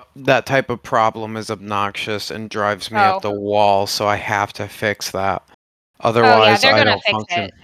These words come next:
Speaker 2: They're gonna fix it. I think they're gonna have to, like, rebuild the shocks or something. I don't know. Like, I can tell ya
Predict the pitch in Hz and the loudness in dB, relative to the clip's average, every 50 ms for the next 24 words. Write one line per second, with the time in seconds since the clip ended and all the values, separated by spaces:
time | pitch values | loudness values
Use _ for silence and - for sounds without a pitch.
0 | - 226 226 233 233 202 185 - - 190 185 - _ 170 170 156 - _ - 214 | -10 -10 -8 -8 -8 -10 -10 -10 -12 -14 -16 -14 _ -12 -12 -12 -14 _ -8 -6
1 | 214 254 269 262 254 269 226 233 220 202 208 208 - 220 202 190 185 - 185 185 | -4 -4 -4 -4 -4 -4 -4 -4 -6 -6 -6 -8 -8 -8 -10 -10 -10 -10 -12 -10
2 | 196 208 208 87 - 202 101 98 95 98 - 95 95 _ _ _ _ _ _ _ | -10 -10 -8 -4 -4 -2 -2 -2 -2 -4 -6 -8 -14 _ _ _ _ _ _ _
3 | _ _ _ _ _ _ _ _ _ _ _ _ _ _ 220 208 - - - 196 | _ _ _ _ _ _ _ _ _ _ _ _ _ _ -8 -8 -6 -2 2 4
4 | 180 180 180 - - - 226 202 - - 214 196 - _ - 226 226 220 226 226 | 4 4 4 2 -4 -10 -10 -8 -8 -8 -10 -10 -12 _ -4 -2 -2 0 0 -2
5 | 226 226 220 214 220 - - 208 220 220 220 214 - - 190 196 202 202 196 202 | -2 -4 -4 -6 -8 -6 -4 -2 -2 0 0 -2 -2 -4 -6 -4 0 0 2 2
6 | 208 208 208 208 202 190 190 - - 220 233 - 254 233 226 - - 220 214 214 | 2 2 0 0 0 -2 -2 -2 -2 -2 -2 -2 -6 -8 -8 -8 -4 -2 -2 0
7 | 214 214 208 202 196 196 190 185 185 180 | 0 0 0 2 2 2 0 0 -2 -4